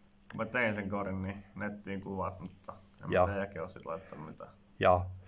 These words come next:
Speaker 2: Mikä se oli, kun sä sait sen korin? Luultavasti Jose toi sulle korin.
Speaker 1: Joo.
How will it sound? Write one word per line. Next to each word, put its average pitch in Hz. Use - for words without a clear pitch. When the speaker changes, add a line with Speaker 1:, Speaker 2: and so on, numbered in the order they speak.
Speaker 2:
Mikä 185
se -
oli, 156
kun -
sä 165
sait 180
sen 120
korin? 117
Luultavasti 147
Jose 113
toi 92
sulle 95
korin. -
Speaker 1:
Joo. 71